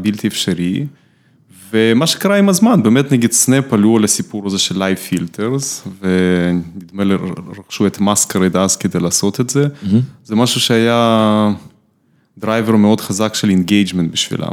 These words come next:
Speaker 1: נכון? כי אנשים בשביל זה באו
Speaker 2: פיצוח אמיתי.
Speaker 1: לאפליקציה.
Speaker 2: אה, פיצוח אמיתי מן הצד שלהם.
Speaker 1: אה, שוב, שים לב שכזה, האופטימיזציה שלנו תמיד לא הייתה, נגיד, לאינגייג'מנט, אלא מה שחשוב לנו זה באמת, נגיד, כזה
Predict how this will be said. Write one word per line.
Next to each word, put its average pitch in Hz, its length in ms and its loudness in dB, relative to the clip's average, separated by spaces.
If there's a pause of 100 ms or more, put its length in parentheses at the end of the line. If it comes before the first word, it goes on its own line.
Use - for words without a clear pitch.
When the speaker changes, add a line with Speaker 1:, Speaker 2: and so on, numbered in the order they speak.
Speaker 1:
נכון? 90 280 -6
כי - 120 -10
אנשים 87 280 -2
בשביל 90 240 -2
זה 95 100 0
באו - 80 2
Speaker 2:
פיצוח 139 260 2
אמיתי. 104 160 4
Speaker 1:
לאפליקציה. 107 680 2
Speaker 2:
אה, 185 60 4
פיצוח 120 380 2
אמיתי 95 560 4
מן 87 140 4 (200)
הצד 85 240 0
שלהם. 71 260 -4 (320)
Speaker 1:
אה, 110 440 4 (240)
שוב, 196 200 2 (200)
שים 196 260 4
לב 190 80 2
שכזה, 143 340 0
האופטימיזציה 131 560 2
שלנו 127 300 2
תמיד 117 280 0
לא 123 140 2
הייתה, 123 260 0
נגיד, 101 380 0
לאינגייג'מנט, 120 800 2
אלא 101 140 0
מה 107 120 2
שחשוב - 500 -2
לנו 104 180 2
זה 98 100 -2
באמת, 98 300 0
נגיד, 92 280 -2
כזה 92 440 -2